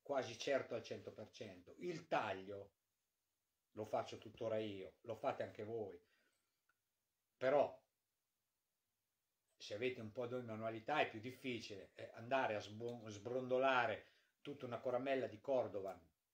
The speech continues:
da centocinquanta euro, secondo me, io ve lo dico, è da pirla. Se per il tuo livello di sensibilità del viso non ti accorgi della differenza con una coramella, ancora non sei in grado di accorgerti con una differenza di una buona coramella industriale,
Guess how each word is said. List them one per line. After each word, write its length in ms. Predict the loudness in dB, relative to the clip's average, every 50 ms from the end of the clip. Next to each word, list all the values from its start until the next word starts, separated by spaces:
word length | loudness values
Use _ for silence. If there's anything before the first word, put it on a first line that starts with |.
| _ _
da 180 | _ -6 -6
centocinquanta 840 | -2 -2 -2 -2 -2 -4 -8 -10 -10 -6 -2 -2 -2 0 2 2 4
euro, 260 | 4 4 4 2 -2
secondo 320 | -6 -8 -10 -8 -6 -6
me, 120 | -2 -2 -2
io 100 | -2 -2
ve 80 | -4 -6
lo 120 | -10 -10
dico, 260 | -10 -10 -10 -8 -8
è 40 | -6
da 100 | -6 -6
pirla. 500 | -4 -2 0 0 0 0 -2 -4 -12 -16 -18 _ _ _ _ _ _ _ _ _ _ _ _ _ _
Se 320 | _ -14 0 4 6 6 6
per 160 | 6 2 2
il 200 | 2 2 0 -2
tuo 160 | -2 -2 0
livello 540 | 0 0 0 2 6 6 6 6 4 2 -2
di 180 | -4 -4 -8 -8
sensibilità 880 | -8 -8 -8 -8 -8 -10 -8 -8 -6 -8 -8 -6 -4 -4 -2 -2 -4
del 200 | -4 -6 -8 -8 -6
viso 520 | -6 -4 -4 -4 -4 -6 -8 -12 -14 -16 _ _ _ _ _ _ _ _ _
non 220 | -4 -4 -4 -2 2
ti 80 | 0
accorgi 500 | 0 2 2 4 6 6 6 4 0 -6
della 180 | -6 -4 -4 -4
differenza 540 | -4 -6 -4 -2 0 0 0 0 -2 -4 -6
con 160 | -6 -8 -10
una 160 | -10 -10 -10
coramella, 680 | -8 -6 -6 -6 -4 -2 -2 -2 0 -2 -2 -4 -6 -6
ancora 440 | -8 -8 -2 2 2 2 2 2
non 240 | -2 -4 -8 -8 -8
sei 160 | -8 -8 -10
in 60 | -8 -4
grado 260 | -2 -2 -2 -2 -4
di 80 | -6
accorgerti 560 | -8 -8 -4 -2 -2 -2 -2 -6 -10 -12 -14 -14
con 160 | -14 -14 -12
una 140 | -14 -14 -14
differenza 500 | -14 -10 -6 -4 -2 -2 -2 -4 -8 -10
di 80 | -10
una 100 | -10 -10
buona 240 | -6 -6 -4 -4 -4
coramella 440 | -8 -8 -8 -6 -4 -4 -4 -4 -6
industriale, 720 | -8 -10 -12 -12 -8 -2 0 0 2 2 0 -2 -4 -8